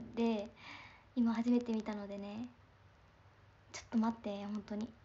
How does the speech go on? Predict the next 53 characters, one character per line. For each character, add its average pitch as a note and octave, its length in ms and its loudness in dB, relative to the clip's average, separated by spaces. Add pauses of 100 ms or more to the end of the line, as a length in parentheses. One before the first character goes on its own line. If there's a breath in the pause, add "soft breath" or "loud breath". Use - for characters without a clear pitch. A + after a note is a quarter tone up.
(760 loud breath)
<laughs> - 2250 -2
ド D4 140 8
キ D4+ 100 2
ド C4 100 6
キ C4 100 -4
す B3+ 120 -2
る A#3 100 4
よ。 A3+ 540 6 (840)
花 C4+ 280 6
火 D#4 120 6
コ F4 80 6
ー E4+ 60 8
ダ C#4+ 100 12
ー - 20 8
の B3 80 8
グ B3 100 6
ル C4+ 80 2
ー B3+ 40 -6
プ C4 80 0
で B3+ 60 4
認 C4 220 6
知 B3+ 60 -10
さ C#4+ 80 4
れ C4 80 4
ま C4+ 140 2
し D#4+ 60 -10
た。 - 120 -8
も D#4+ 180 6
う E4 40 8
ね、 D#4 100 6
き E4+ 140 -2
っ - 20 -8
か A4+ 180 2
け A#4 120 4
は、 A4 220 8
き - 100 -10
っ - 40 -18
か - 140 -8
け、 - 180 -6 (180)
き - 100 -14
っ - 40 -18
か D#4 120 0
け。 D#4+ 200 -2 (1160 loud breath)
あ A#3+ 60 -2
り C4 80 2
が C#4 100 0
と C4 120 -4
う - 40 2
ご A3+ 60 0
ざ A#3 120 0
い B3 60 6
ま B3+ 140 4
す。 D4+ 60 -2